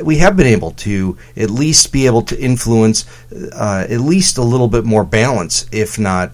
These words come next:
uh, complete correction. The next question comes from Varun,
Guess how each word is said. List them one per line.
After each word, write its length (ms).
uh, 220
complete 360
correction. 540
The 80
next 220
question 480
comes 260
from 300
Varun, 840